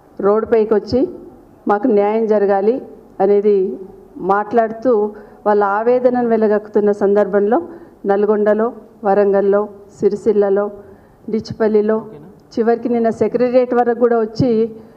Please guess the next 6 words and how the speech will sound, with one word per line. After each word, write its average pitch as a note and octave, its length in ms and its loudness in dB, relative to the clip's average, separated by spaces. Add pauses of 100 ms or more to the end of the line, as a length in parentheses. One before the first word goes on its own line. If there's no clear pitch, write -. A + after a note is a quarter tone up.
(160)
వాళ్ళ G3+ 140 2
కుటుంబ A3+ 400 -2
సభ్యుల G3+ 580 -2 (260)
ఆవేదనను A#3 840 0 (540)
వెలగక్కుతున్న A3+ 640 0
సందర్భంలో G#3 800 0